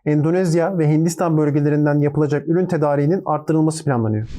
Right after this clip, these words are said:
Koton grubu ürünlerinin biraz daha detayına girecek olduğumuzda genel olarak kadın grubu ürünlerine biraz daha ağırlık verildiğini söyleyebiliriz. İki bin yirmi üç yılında cironun neredeyse yarısı kadın grubu kıyafet satışlarından gelmiş.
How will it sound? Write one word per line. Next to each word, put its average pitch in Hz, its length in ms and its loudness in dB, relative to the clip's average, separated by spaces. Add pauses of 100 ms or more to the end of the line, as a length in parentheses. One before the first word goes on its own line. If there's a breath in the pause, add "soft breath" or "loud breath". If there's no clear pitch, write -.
(240 loud breath)
Koton 202 340 0
grubu 185 260 2
ürünlerinin 180 480 2
biraz 175 220 0
daha 175 160 0
detayına 175 360 0
girecek 151 400 0
olduğumuzda 135 680 0 (220)
genel 156 200 2
olarak 160 500 -2
kadın 165 320 0
grubu 151 240 2
ürünlerine 143 460 2
biraz 156 260 0
daha 147 100 0
ağırlık 151 360 0
verildiğini 143 380 2
söyleyebiliriz. 151 720 0 (400 loud breath)
İki 156 220 -2
bin 160 120 2
yirmi 165 220 2
üç 185 160 -2
yılında 160 440 2
cironun 156 360 2
neredeyse 156 500 0
yarısı 160 420 0
kadın 160 300 0
grubu 156 260 0
kıyafet 170 400 -2
satışlarından 160 580 0
gelmiş. 127 440 -4